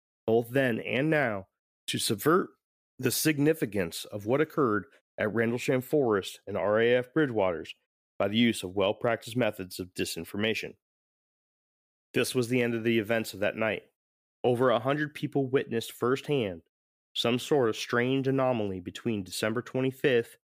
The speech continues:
and twenty-eighth of nineteen eighty in and around Rendlesham Forest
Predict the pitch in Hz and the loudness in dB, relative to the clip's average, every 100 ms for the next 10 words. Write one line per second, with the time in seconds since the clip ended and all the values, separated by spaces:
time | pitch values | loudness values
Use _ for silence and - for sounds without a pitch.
0 | _ _ _ 92 - 117 127 127 110 107 | _ _ _ -12 -4 0 2 2 0 -2
1 | 104 95 95 95 131 127 110 92 90 _ | -6 -4 -6 -4 -2 0 0 -4 -10 _
2 | _ _ _ _ - 113 113 123 - 120 | _ _ _ _ -4 0 0 0 -2 -2
3 | 113 110 101 98 98 _ _ - 101 104 | 0 0 0 -4 -8 _ _ -4 -2 0
4 | 120 123 123 123 143 120 101 92 - | -2 -2 -4 -2 0 0 -2 -4 -8